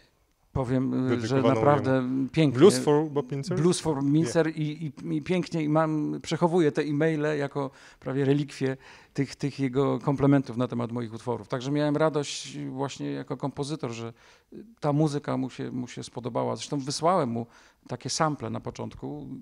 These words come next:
Speaker 1: jakie to będą utwory, i wtedy odpisał właśnie, że, że bardzo mu się muzyka podoba, także z przyjemnością nagra.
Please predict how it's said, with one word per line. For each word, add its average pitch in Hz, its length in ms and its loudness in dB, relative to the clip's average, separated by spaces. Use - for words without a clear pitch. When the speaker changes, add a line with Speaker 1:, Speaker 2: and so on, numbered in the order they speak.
Speaker 1:
jakie 135 300 -6
to 139 100 -8
będą 120 200 -6
utwory, 120 400 -8
i - 40 -20
wtedy 135 200 -4
odpisał 117 360 -8
właśnie, 101 280 -14
że, 110 180 -18
że 113 220 -20
bardzo 123 300 -10
mu 113 80 -14
się 123 120 -14
muzyka 117 260 -12
podoba, 110 340 -14
także 110 300 -20
z - 40 -20
przyjemnością 113 540 -14
nagra. 113 260 -16